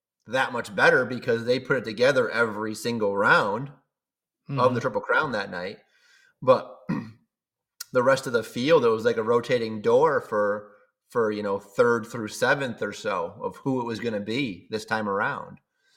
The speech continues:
Speaker 1: So, for, you know, that was really exciting to see, you know, how, just how close and condensed the field was and how, how, just how good everybody looked out there for the most part.
Speaker 2: Yeah, just looking back at these scores. So Norum,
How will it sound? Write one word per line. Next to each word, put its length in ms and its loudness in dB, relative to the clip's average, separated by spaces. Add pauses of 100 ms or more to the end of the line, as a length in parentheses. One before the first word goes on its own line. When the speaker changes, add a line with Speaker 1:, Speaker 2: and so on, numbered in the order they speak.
(160)
Speaker 1:
So, 180 -2
for, 200 -16
you 100 -8
know, 120 -2
that 220 6
was 120 0
really 180 2
exciting 340 0
to 80 -8
see, 420 -6 (720)
you 60 -12
know, 100 2
how, 220 0
just 160 -6
how 160 4
close 460 4
and 80 -6
condensed 540 -2
the 80 -2
field 340 -4
was 380 4
and 120 -4
how, 360 2 (840)
how, 600 0 (1080)
just 220 -8
how 200 6
good 260 -2
everybody 340 2
looked 300 -2
out 200 0
there 140 -2
for 100 -10
the 60 -12
most 260 -2
part. 460 -6 (1600)
Speaker 2:
Yeah, 160 2
just 220 -4
looking 240 2
back 240 4
at 60 -2
these 160 0
scores. 400 -2
So 160 -2
Norum, 640 -2